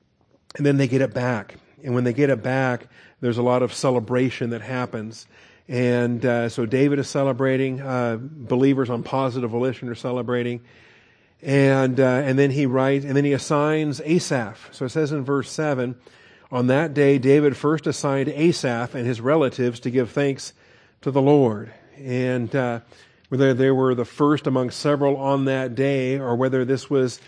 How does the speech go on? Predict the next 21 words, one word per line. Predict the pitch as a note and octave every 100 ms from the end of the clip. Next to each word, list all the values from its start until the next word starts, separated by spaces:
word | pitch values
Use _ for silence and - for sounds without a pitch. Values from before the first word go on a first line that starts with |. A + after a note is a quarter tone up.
| - - _
the | B2+ A#2+
first | - - D3+ D3+ -
time | - D3 C#3 C3+ C3+
ever | C3+ D#3+ B2+ B2+
Asaph | B2+ C#3+ C3+ C#3+ C3 -
was | B2
called | - C#3+ C#3 C3
into | B2+ A#2
a | A#2+
music | A#2+ C3+ A#2+ A#2
ministry, | B2 C#3 C#3 - A#2+
I |
think | A#2+ A#2+
that's | A2
probably | - B2+ A#2+ A2+
the | A2
better | A#2+ A#2 A2+ - - - _ _
way | - B2 B2+
to | A#2+
understand | A2+ A2 - B2+ B2+ A2+
it. | G#2+